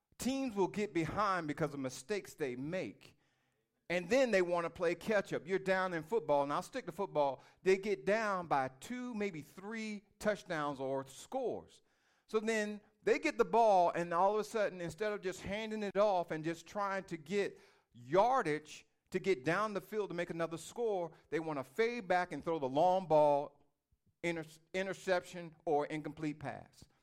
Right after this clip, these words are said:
Now, the way football is designed is you have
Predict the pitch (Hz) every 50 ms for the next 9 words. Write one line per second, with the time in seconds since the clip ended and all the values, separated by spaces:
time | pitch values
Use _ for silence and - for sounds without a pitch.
0 | _ _ _ _ - 208 214 220 214 196 226 233 220 214 - 339 370 339 262 247
1 | 226 214 208 190 156 175 175 156 170 226 262 277 254 226 196 175 165 170 170 165
2 | 156 185 254 269 214 202 185 180 175 165 -